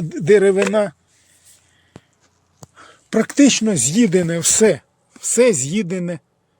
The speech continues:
Все, що порубав, з'їдене грибком. Грибок проник всюди.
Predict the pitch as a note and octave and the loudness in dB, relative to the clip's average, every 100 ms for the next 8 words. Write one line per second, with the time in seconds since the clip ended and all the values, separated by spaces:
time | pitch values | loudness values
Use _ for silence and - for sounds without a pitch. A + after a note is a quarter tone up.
0 | _ _ _ _ _ _ _ _ _ _ | _ _ _ _ _ _ _ _ _ _
1 | _ _ _ _ _ _ _ _ _ _ | _ _ _ _ _ _ _ _ _ _
2 | _ _ _ _ _ _ _ _ _ _ | _ _ _ _ _ _ _ _ _ _
3 | _ _ G#3 _ _ - - - _ - | _ _ -20 _ _ -20 -20 -20 _ -20
4 | - _ _ _ - A3 A#3+ - G3+ G#3 | -20 _ _ _ -2 2 2 2 -2 0
5 | F#3 F3+ G3 A#3+ A3 - _ _ _ _ | 0 0 0 0 0 -6 _ _ _ _
6 | _ _ _ _ _ - C3+ F#3 G#3 F#3+ | _ _ _ _ _ -4 -2 0 0 0
7 | F#3 F3+ D3+ - C3 E3+ F3+ - F#3 D3+ | -2 -2 -6 -8 -2 0 0 0 -2 -2
8 | C3+ _ _ _ _ _ _ _ _ _ | -4 _ _ _ _ _ _ _ _ _
9 | _ _ - C#3 G3 G3+ C4 B3+ - G#3 | _ _ -8 0 2 2 2 0 0 -2
10 | G#3+ A3+ - - - _ _ - - A3+ | 2 2 0 -8 -20 _ _ -10 2 4
11 | A3 D3+ C3+ | 6 4 -2